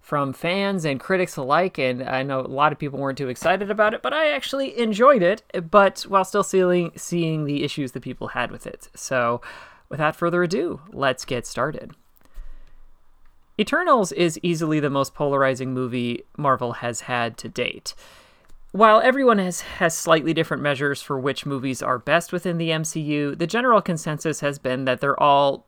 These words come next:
at least okay. Maybe The Incredible Hulk isn't the best the studio has to offer and doesn't even have Mark Ruffalo, but the action and story are decent enough to entertain. Hell, they just brought back Abomination in Shang-Chi.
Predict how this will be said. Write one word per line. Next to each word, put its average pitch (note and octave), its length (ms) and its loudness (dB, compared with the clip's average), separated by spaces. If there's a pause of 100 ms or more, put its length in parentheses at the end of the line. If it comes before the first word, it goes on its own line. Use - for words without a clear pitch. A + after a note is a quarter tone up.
at A3 160 0
least G#3+ 320 0
okay. C3 520 -2 (480)
Maybe G3 280 4
The E3 140 0
Incredible D3+ 440 2
Hulk C#3 380 2
isn't C#3+ 220 -4
the C3+ 80 -4
best B2+ 300 0
the C3+ 60 -10
studio B2 460 -4
has A#2 240 -6
to C3+ 160 -2
offer D#3+ 420 8
and C#3+ 240 2
doesn't C#3+ 300 -2
even B2+ 160 -6
have C3 240 -4 (160)
Mark B2 300 -2
Ruffalo, C3 640 4
but G3 140 4
the B3+ 140 2
action E3 320 4
and D3+ 100 -4
story C3 420 0
are B2 120 2
decent A#2+ 360 -8
enough A#2 280 -4
to - 120 -10
entertain. C#3 600 -4 (680)
Hell, E3+ 200 8
they E3 160 6
just D3 240 0
brought C#3+ 240 6
back C#3 240 4
Abomination C3 800 -2
in B2 160 -4
Shang-Chi. C3 720 -4